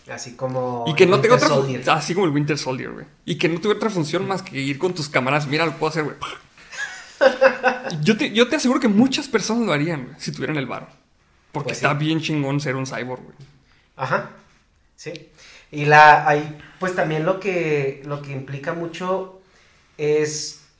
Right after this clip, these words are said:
Speaker 1: la ventaja competitiva que tendría una persona así.
Speaker 2: Así es.
Speaker 1: Ahí es donde ya realmente pagas por ser,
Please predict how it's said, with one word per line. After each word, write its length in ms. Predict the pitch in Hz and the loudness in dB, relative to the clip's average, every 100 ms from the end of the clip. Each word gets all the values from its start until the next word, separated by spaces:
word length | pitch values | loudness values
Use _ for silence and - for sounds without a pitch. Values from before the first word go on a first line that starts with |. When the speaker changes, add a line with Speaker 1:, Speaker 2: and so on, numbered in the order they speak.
| _ _ | _ _
Speaker 1:
la 120 | 156 160 | 0 2
ventaja 1000 | 147 147 135 147 156 160 156 131 127 - | 2 -2 -2 0 0 4 4 2 -4 -8
competitiva 560 | 147 143 131 139 143 | -6 -6 -8 -2 -2
que 60 | 143 | -2
tendría 260 | 147 127 | -6 -6
una 160 | 127 - | -6 -6
persona 380 | 143 127 123 131 | -8 -8 -8 -8
así. 400 | 135 220 - - _ _ | -8 -10 -14 -20 _ _
Speaker 2:
Así 260 | - - 135 | -16 -10 -8
es. 500 | - - - - - | -8 -10 -12 -16 -10
Speaker 1:
Ahí 240 | 131 131 147 | -2 2 2
es 100 | 147 | 0
donde 300 | 165 156 135 | -2 -4 0
ya 420 | 139 143 147 147 | 4 6 6 4
realmente 680 | 156 151 156 156 160 165 | 0 0 -4 -6 -4 -4
pagas 520 | 160 - 147 147 160 - | -6 0 4 4 2 -4
por 220 | 170 143 | -6 -6
ser, 520 | 139 135 143 147 | -4 -2 -2 -4